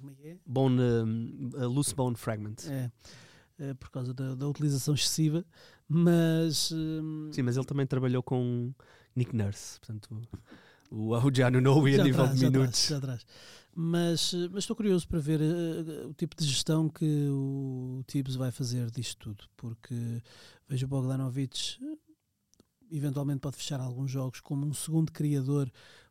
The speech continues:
Speaker 1: porque o Jalen Brunson, quando leva dois contra um, precisa ali de um segundo criador, e o
Speaker 2: Vimos isso
Speaker 1: Bogdanovic
Speaker 2: contra os Lakers.
Speaker 1: pode ser, pode ser esse jogador. Hum, dá tiro,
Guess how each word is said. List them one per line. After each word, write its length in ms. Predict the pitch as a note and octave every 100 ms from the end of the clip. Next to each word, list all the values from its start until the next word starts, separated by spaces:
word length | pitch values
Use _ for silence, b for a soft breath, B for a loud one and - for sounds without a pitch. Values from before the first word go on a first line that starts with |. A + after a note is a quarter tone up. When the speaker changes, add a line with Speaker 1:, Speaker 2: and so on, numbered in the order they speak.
| _
Speaker 1:
porque 440 | F3+ E3+ D#3 -
o 360 | C3 C3 C3 C3 B2+
Jalen 240 | C#3 C#3
Brunson, 500 | C3+ C#3 C3 - B2
quando 200 | B2+ B2+
leva 160 | B2+ B2
dois 160 | B2+
contra 260 | - B2+ B2
um, 160 | B2 A#2+
precisa 300 | - B2 B2
ali 140 | B2
de 40 |
um 60 | B2+
segundo 240 | - B2+ B2
criador, 320 | C3 B2+ B2
e 20 |
o 100 | A#2+
Speaker 2:
Vimos 280 | A#2+ A#2+ A2
isso 140 | A2+ C3
Speaker 1:
Bogdanovic 20 | A2
Speaker 2:
contra 100 | A2
os 80 |
Lakers. 200 | A2+ B2+
Speaker 1:
pode 180 | D3 C3
ser, 300 | - C3 B2 -
pode 160 | C3
ser 120 | - B2+
esse 140 | A#2 -
jogador. 320 | C3 D#3 F3 b b b b b _
Hum, 920 | D#3 D3 D3 D3 D3 D3 D#3 - B1 - - _ _
dá 260 | - C#3+ C3+
tiro, 640 | - E3 F3+ F#3 G3+ C#4